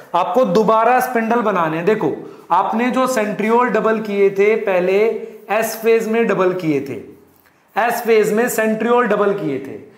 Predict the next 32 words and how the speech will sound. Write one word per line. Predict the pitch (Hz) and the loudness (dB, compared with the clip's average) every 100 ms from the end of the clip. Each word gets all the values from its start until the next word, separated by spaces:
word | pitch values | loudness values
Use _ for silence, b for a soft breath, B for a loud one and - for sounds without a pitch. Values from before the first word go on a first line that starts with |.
| b - | b -4
लेकिन | 202 254 254 | -2 0 2
जब | 247 220 | 2 2
वो | 285 | 2
double | 202 196 226 240 | 2 2 4 4
होने | 214 220 | 2 2
के | 220 214 | 2 2
बाद | 214 233 220 | 2 2 2
एक | 220 240 226 | 2 2 0
इस | 220 - | -4 2
cell | 233 233 | 2 2
में | 240 | 0
चला | 233 226 226 | 2 4 4
गया, | 247 | 4
एक | 247 226 | 2 0
इस | - | 0
cell | 165 143 | 0 0
में, | 123 104 - b b b | -4 -10 -16 b b b
अब | 226 185 | -2 2
दोबारा | 226 226 233 254 | 2 4 4 4
आपको | 247 247 254 | 2 2 4
एक | 233 233 | 4 2
एक | 247 - - - | 0 -2 -14 -4
और | 190 220 233 | 0 2 2
centriole | 226 226 220 220 220 | 0 -2 0 2 2
चाहिए, | 208 214 | 0 0
क्योंकि | 226 220 226 | -2 -4 -2
दोबारा | 190 190 196 220 - B B - | 0 2 2 2 -2 B B -12
spindle | - 220 226 240 | -2 0 2 2
बनाएंगे। | 185 156 147 131 110 B B _ | 0 -2 -4 -6 -8 B B _
तो | 262 | 0
interkinesis | 220 220 277 277 233 220 220 226 190 | 2 2 0 0 2 2 0 -2 -2
में | 190 190 202 233 226 | -2 0 0 -2 -4